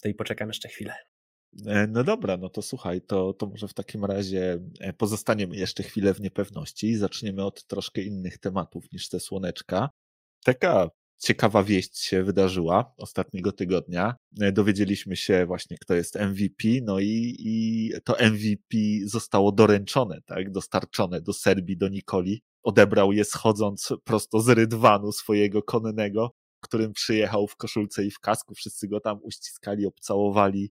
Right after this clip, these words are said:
Speaker 2: i gratulowali mu, e, wszyscy członkowie rodziny, bo te, ta kula M V P, ta statuetka powędrowała właśnie do Serbii na rancho. No i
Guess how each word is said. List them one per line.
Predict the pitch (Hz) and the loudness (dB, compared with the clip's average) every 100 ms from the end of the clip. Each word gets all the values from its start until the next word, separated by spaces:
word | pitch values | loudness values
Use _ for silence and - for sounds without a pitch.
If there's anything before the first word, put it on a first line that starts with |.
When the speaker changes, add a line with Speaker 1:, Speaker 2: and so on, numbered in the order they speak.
| _ _ | _ _
Speaker 2:
i | 123 | 0
gratulowali | 117 113 - 113 107 107 101 | 2 2 2 2 4 4 2
mu, | 98 95 92 95 95 104 | -4 -6 -4 -4 -4 -6
e, | 101 | -10
wszyscy | - 107 110 | -10 -8 -8
członkowie | - 110 107 104 104 | -6 -8 -4 0 4
rodziny, | 104 101 107 123 156 160 _ _ _ | 4 2 0 -2 -2 -4 _ _ _
bo | 101 | -4
te, | - 104 101 95 - | -2 -2 0 -4 0
ta | 101 101 101 95 95 - | 2 4 2 0 -4 -8
kula | - 127 113 98 | -4 2 4 2
M | - 101 | -2 -8
V | 92 92 - | -8 -10 -10
P, | - | -8
ta | 95 | -8
statuetka | - 98 104 104 - | -6 -2 0 0 -2
powędrowała | - 98 101 101 98 98 92 | -10 -6 -4 -4 0 0 0
właśnie | 92 - 92 - | -4 -10 -16 -8
do | 98 | -8
Serbii | - 104 107 98 101 98 98 95 | -2 0 0 0 -4 -4 -6 0
na | 98 | 4
rancho. | 98 95 92 139 165 - _ _ | 4 2 0 -2 -2 -6 _ _
No | 110 113 | -2 0
i | 123 139 | 2 -2